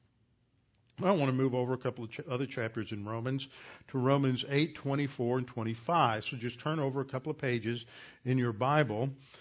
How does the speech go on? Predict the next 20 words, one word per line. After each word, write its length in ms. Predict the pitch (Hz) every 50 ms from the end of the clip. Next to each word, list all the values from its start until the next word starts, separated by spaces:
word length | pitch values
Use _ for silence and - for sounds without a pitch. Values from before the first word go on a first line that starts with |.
| - - - - - - -
And 300 | 139 143 147 147 151 156
you'll 280 | 165 165 214 226 220
remember, 880 | 190 160 147 139 139 143 151 175 208 220 202 180 131 123 123 131 147 165
'cause 220 | - - 143 131
I 80 | 165 170
know 120 | 175 160
most 340 | 156 151 147 160 170 165 -
of 100 | 160 123
you 160 | 139 143 143
were 180 | 139 135 135 131
at 120 | 135 131 131
the 80 | 139
conference, 580 | 135 - 131 120 113 110 - - 139 143 135 -
and 100 | 131 120
those 200 | 123 139 143 135
of 120 | 135 117
you 260 | 117 127 135 135 139 131
who 260 | - - 127 127 123
were 200 | 117 110 117 117
not, 420 | 110 117 123 127 127 135 147 151